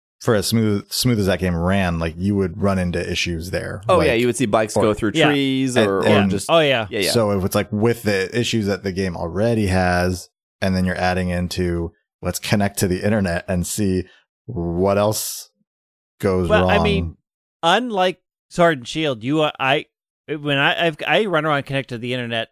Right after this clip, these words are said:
Speaker 3: so I can do raids.
Speaker 1: Mm-hmm.
Speaker 3: It is just me unless I invite people into my game.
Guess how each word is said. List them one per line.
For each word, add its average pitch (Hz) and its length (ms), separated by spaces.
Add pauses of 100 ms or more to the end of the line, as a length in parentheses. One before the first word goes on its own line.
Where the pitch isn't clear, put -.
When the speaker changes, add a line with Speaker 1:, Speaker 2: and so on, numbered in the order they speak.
Speaker 3:
so 120 100
I 123 80
can 113 180
do 107 160
raids. 113 500 (500)
Speaker 1:
Mm-hmm. 87 180
Speaker 3:
It 208 160
is 196 220
just 143 420
me 120 460 (360)
unless 127 520 (140)
I 127 180
invite 120 440
people 110 320
into 104 160
my 87 140
game. 67 300